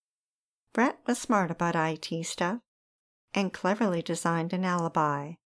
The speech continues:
Toronto Life reported that he used his laptop and an oscillating fan with a wooden spoon to access the internet.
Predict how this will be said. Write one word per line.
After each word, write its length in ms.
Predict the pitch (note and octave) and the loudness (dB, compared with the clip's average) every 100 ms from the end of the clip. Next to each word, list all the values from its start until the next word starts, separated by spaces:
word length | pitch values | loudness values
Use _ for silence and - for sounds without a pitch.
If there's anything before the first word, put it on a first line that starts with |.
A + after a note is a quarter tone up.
| _ _ _ _ _ _ _ _ _ _ _ _ _ | _ _ _ _ _ _ _ _ _ _ _ _ _
Toronto 460 | - A3+ A#3 A#3 A#3+ | 0 4 4 4 4
Life 340 | A3 D3+ - | 4 2 -4
reported 480 | F3 - E3+ E3+ E3+ | -10 -2 -2 -2 -4
that 160 | F#3+ | -6
he 160 | - F#3 | -2 -2
used 380 | F#3 F3+ G3+ - | -2 -4 -4 -6
his 200 | G3 - | -6 0
laptop 600 | F3 F3 - G3+ A#3 - _ _ _ _ _ | 0 0 0 0 0 -6 _ _ _ _ _
and 120 | G3 G#3+ | 0 2
an 120 | G3+ | 2
oscillating 580 | G3 G#3+ G3+ G#3 G#3 F#3+ | 0 0 -2 0 0 -4
fan 640 | - G3+ G#3+ F3 D#3 E3+ _ | 0 2 2 0 -4 -10 _
with 120 | F#3+ F#3 | -4 -2
a 80 | F3+ | 0
wooden 300 | F3 F3 F3 | -2 -2 -4
spoon 600 | - - F3 F#3 A#3+ C#4 _ _ _ | -2 -2 0 0 -4 -4 _ _ _
to 140 | - - - | -10 -8 -2
access 460 | G#3 G#3+ - A3 | -2 -2 -6 -4
the 140 | - G#3 | -4 -2
internet. 800 | G3+ F#3+ - E3 D3 - - | -2 -4 -4 -2 -2 -4 -12